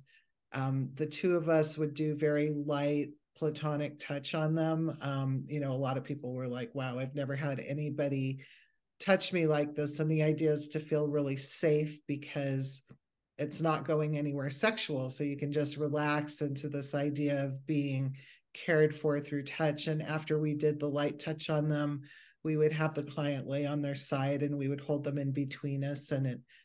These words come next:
kind of mimicked the feeling of being held by your mother as an infant, because,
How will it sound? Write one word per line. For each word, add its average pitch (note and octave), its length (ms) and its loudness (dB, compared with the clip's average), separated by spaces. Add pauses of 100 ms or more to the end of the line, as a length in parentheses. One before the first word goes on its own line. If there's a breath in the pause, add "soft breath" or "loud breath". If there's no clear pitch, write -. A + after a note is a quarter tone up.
(120 soft breath)
kind D#3 140 4
of D3+ 60 4
mimicked D3 380 0
the D3+ 80 0
feeling D3 440 0
of C3+ 80 -2
being C#3 240 0
held C#3 240 0
by C#3 100 0
your C#3 140 0
mother C3 320 0
as C#3 140 -2
an C#3 100 -4
infant, D3 540 -4
because, B2+ 560 -6